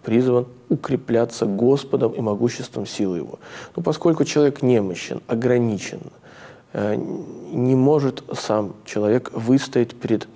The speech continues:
лицом всех трудностей этой жизни. Это вот одна из главных мыслей христианства, что сам человек себя не спасает. Он спасается Господом, э, благодатью Духа Святаго,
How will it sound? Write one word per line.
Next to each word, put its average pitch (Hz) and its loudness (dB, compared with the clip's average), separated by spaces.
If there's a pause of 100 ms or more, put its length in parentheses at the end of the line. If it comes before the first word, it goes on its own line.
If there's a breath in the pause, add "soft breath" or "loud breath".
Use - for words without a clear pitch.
(520 loud breath)
лицом 117 0
всех - -2
трудностей 104 -4
этой - -4
жизни. - -8 (580 loud breath)
Это - -2
вот 143 -2
одна 117 0
из 113 2
главных 120 2
мыслей 117 2
христианства, - -10
что - -6
сам 160 0
человек 143 0
себя 104 -2 (320 loud breath)
не 107 0
спасает. - -8
Он 180 2 (320 loud breath)
спасается 107 0
Господом, 147 0 (400 loud breath)
э, 98 -2
благодатью 104 0
Духа 143 -4
Святаго, 104 -2